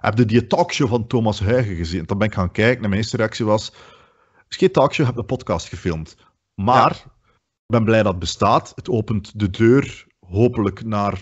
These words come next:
Speaker 1: andere dingen in die,
Speaker 2: Ja.
Speaker 1: in die lijn. Wordt ook weggemoffeld op V R T Nieuws.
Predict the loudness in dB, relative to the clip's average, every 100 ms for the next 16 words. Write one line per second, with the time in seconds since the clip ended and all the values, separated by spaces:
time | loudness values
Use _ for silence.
0 | -8 -4 -2 -2 -2 -2 -2 -2 -6 -6
1 | -2 0 -2 0 0 2 4 4 2 0
2 | -10 -10 -4 -4 0 0 0 -2 -2 -2
3 | -4 0 0 0 -2 0 -2 -4